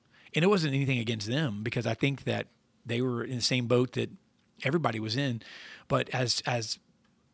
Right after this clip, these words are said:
as people of God, right, as, as business owners of God, and we certainly don't have all the answers, and we've certainly gone through challenges. These have been, this has been a very tough season for just a frustrating season in many ways. However,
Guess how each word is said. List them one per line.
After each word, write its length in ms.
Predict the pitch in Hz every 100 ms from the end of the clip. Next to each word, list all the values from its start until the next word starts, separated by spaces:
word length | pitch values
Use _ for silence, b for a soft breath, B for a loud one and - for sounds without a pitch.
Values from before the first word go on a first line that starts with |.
| -
as 200 | - 127 -
people 440 | - 160 160 143
of 140 | 110
God, 320 | 110 131 143 107
right, 220 | 107 113
as, 200 | 113 -
as 200 | 127 117
business 400 | 104 131 135 139
owners 180 | 131 113
of 60 | 117
God, 140 | 127
and 60 | 117
we 60 | 139
certainly 420 | - 156 135 123
don't 160 | 123
have 120 | 120 117
all 80 |
the 80 | 110
answers, 200 | 117 110
and 80 | 113
we've 120 | 135 -
certainly 340 | 143 131 120
gone 220 | 120 113
through 200 | 107 120 107 B B B
challenges. 520 | - 135 131 117 117 107
These 180 | 135
have 100 | 131
been, 220 | 107 117 117
this 160 | 127
has 100 | 131
been 160 | 113 117
a 40 |
very 200 | 110 107
tough 300 | - - 127
season 520 | - 131 123 123 113 - B B B
for 200 | - 120
just 360 | 117 120 - -
a 20 |
frustrating 720 | - 127 - - 127 117 117
season 380 | - 131 117 113
in 100 | 110
many 160 | 113
ways. 360 | 113 131 131 110
However, 500 | 123 120 170 139